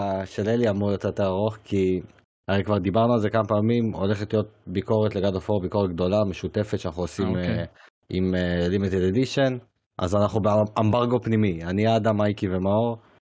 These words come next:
Speaker 1: אה, אנחנו לא מדברים בינינו לבין עצמנו, חוץ ממני ומאדם קצת, <laughs> יפה,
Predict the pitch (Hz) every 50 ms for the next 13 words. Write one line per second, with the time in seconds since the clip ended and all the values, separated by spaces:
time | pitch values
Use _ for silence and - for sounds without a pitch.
0 | _ _ _ _ - 90 92 92 90 90 90 90 92 95 95 - 117 120 117 127
1 | 135 143 143 127 127 120 120 113 107 110 107 107 107 104 95 104 98 98 92 -
2 | - 107 107 110 120 127 135 123 - - - 107 - 110 101 98 98 92 90 90
3 | 90 90 104 110 110 - 135 139 - - - 120 - - - - - - _ _
4 | _ - - - 131 107 101 104 110